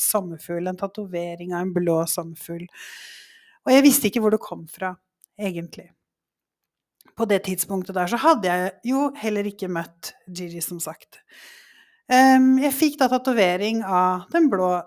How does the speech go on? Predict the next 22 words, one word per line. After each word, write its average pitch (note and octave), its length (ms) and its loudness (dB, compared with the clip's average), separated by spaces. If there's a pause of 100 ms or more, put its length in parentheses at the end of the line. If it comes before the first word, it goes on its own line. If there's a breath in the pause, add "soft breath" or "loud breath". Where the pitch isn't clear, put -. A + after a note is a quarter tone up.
sommerfuglen, E3+ 840 -4
og G#3+ 140 -4
som B3 220 2
dere A#3+ 180 4
har - 80 -14
hørt G#3 340 4
gjennom F#3 320 -4
den G3 160 -6
her F#3 160 -4
episoden, G3 600 -2
så C#4 180 -2
kommer G3 460 -6
sommerfuglen F3+ 640 -2
stadig F3+ 480 -6
vekk C4+ 400 -6
i F#3 400 -6 (400 soft breath)
forskjellige, E3 680 -4 (280)
eh, E3 840 -10 (400)
aspekter - 580 -10
i F3 340 -8
vårt E3 460 -12
forhold. E3 380 -10